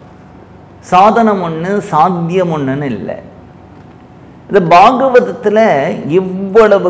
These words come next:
கதைகள் இருந்தாலும் தசமஸ்கந்தம் அப்படின்னு சொல்லும்போது ஆசிரயம்டா.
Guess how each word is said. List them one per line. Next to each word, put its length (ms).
கதைகள் 460
இருந்தாலும் 520
தசமஸ்கந்தம் 1040
அப்படின்னு 360
சொல்லும்போது 400
ஆசிரயம்டா. 840